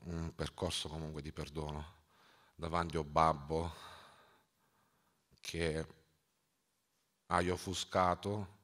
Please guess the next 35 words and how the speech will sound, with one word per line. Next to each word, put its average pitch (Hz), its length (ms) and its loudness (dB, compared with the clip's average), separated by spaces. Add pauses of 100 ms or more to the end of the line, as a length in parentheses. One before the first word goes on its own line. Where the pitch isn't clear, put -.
(280)
del 90 220 -4
tutto - 260 -8
il 85 80 -4
prima, 76 400 -6 (220)
quel 82 160 -6
prima 92 260 0
bello 82 360 2
che 85 100 -6
c'è 85 140 -6
stato 82 340 -6
di 78 80 -8
mio 80 140 -8
babbo. 78 340 -10
In 82 80 -4
realtà 85 280 -2
non 80 140 -2
è 80 80 -2
sempre 78 300 -6
stato - 280 -10
un 82 120 -6
mostro, 92 560 -8 (960)
è 90 80 -2
stata 87 240 0
una 90 100 2
persona 90 420 2
con 85 120 -2
delle 87 160 -2
difficoltà 85 540 0
che 80 60 -4
a - 20 -4
un 76 80 -4
certo 85 240 -6
punto, 82 720 -4 (1300)
riconoscendo 87 920 -2
oggi 80 480 -4